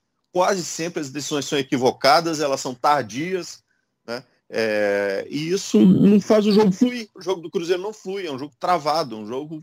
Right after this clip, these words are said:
né, que tem, diriam os antigos, os antigos comentaristas,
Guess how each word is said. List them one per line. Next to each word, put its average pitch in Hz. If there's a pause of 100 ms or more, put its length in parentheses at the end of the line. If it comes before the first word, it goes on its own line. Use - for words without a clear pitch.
né, 127 (360)
que -
tem, -
diriam 175
os 151
antigos, 156 (360)
os 117
antigos 143
comentaristas, 131